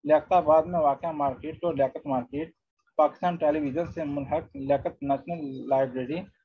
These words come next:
और टेलीविजन स्टेशन के बिलमुकाबल लियाकत नेशनल हॉस्पिटल, फरियर हॉल में वाक़या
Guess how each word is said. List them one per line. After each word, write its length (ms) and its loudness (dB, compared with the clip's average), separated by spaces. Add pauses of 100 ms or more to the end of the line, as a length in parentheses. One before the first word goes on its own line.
(240)
और 140 2 (240)
टेलीविजन 500 2
स्टेशन 300 -6
के 160 -6
बिलमुकाबल 720 0 (460)
लियाकत 440 4
नेशनल 480 -4 (140)
हॉस्पिटल, 480 -4 (1080)
फरियर 400 -2 (100)
हॉल 340 4 (1700)
में 80 -2
वाक़या 480 4